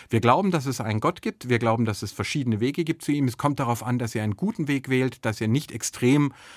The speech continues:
äh, seid, tolerant seid, ähm, aber ihr habt die Freiheit. Ähm, und tatsächlich haben wir das auch so gemacht, dass sie beide Religionen kennenlernen. Den Feiertagen gehen wir in die Kirche, an den christlichen Feiertagen,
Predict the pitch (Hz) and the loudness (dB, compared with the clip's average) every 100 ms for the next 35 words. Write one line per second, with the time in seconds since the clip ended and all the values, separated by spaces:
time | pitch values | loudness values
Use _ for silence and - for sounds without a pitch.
0 | - - 117 113 117 110 127 120 104 120 | -14 -2 0 2 0 2 2 4 4 2
1 | 170 - 135 143 - - - - 117 117 | 2 2 2 2 -4 -18 -20 2 4 4
2 | - 123 156 143 131 131 123 113 98 110 | 2 2 2 0 -2 -2 -4 -2 0 2
3 | 98 92 87 - 110 101 101 - 117 110 | 2 -2 -4 -6 -2 0 0 -2 2 2
4 | 107 98 110 107 143 165 190 175 135 127 | 0 -6 -2 0 0 -2 -4 -2 -2 0
5 | 117 - 113 - 113 101 120 208 - 120 | -2 -4 -8 -4 -2 0 0 -2 -4 -4
6 | 120 117 - - 113 120 117 110 104 95 | -2 -2 -6 0 2 4 2 0 0 -2
7 | 101 170 170 147 143 120 101 95 - 131 | 0 0 2 2 2 2 0 -2 2 2
8 | 127 120 110 101 101 92 90 92 - 160 | 2 2 2 0 -2 0 -2 -2 0 2
9 | 170 135 120 117 - 117 127 117 110 117 | 2 0 0 0 -2 -4 -4 -4 0 0
10 | 113 117 107 113 | 2 4 2 2